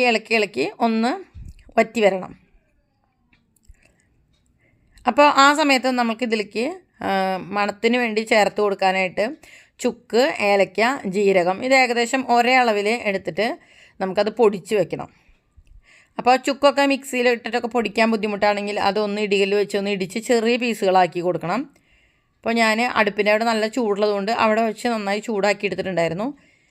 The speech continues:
പിന്നെ പഞ്ചസാരയും ചേർത്ത് നന്നായി പൊടിച്ചെടുത്തു. അപ്പോൾ അത് നേരെ പായസത്തിലേക്ക് ഒഴിച്ച് കഴിഞ്ഞാൽ ഭയങ്കര കട്ടകളായിട്ട് കിടക്കും. അപ്പോൾ നമ്മൾ കുറച്ച് പായസം ഒരു പാത്രത്തിൽ എടുത്തതിന് ശേഷം അതിൽ മിക്സ് ചെയ്യാം.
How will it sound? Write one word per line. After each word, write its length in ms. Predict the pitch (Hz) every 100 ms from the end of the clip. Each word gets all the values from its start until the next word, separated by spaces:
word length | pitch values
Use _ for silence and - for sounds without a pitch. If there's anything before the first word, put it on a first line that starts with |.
| _ -
പിന്നെ 180 | 214 220
പഞ്ചസാരയും 560 | 240 208 202 190 202
ചേർത്ത് 260 | 226 196 220
നന്നായി 320 | 226 190 196
പൊടിച്ചെടുത്തു. 800 | 202 220 208 - 185 160 226 403 _ _ _ - - _ _ _ _
അപ്പോൾ 140 | -
അത് 300 | 269 285 311
നേരെ 240 | 277 277 294
പായസത്തിലേക്ക് 600 | 302 277 233 233 220 233
ഒഴിച്ച് 320 | 220 202 202
കഴിഞ്ഞാൽ 220 | 196 196
ഭയങ്കര 300 | 196 185 190 214
കട്ടകളായിട്ട് 500 | 196 185 185 190 190
കിടക്കും. 400 | 196 170 240 302 - - _
അപ്പോൾ 140 | -
നമ്മൾ 180 | 233 247
കുറച്ച് 380 | 254 262 262 330
പായസം 440 | 302 220 196 202
ഒരു 80 | 208
പാത്രത്തിൽ 400 | 226 214 180 190
എടുത്തതിന് 280 | 202 185 196
ശേഷം 320 | 185 208 -
അതിൽ 240 | 208 240
മിക്സ് 260 | 262 262 -
ചെയ്യാം. 320 | 196 196 -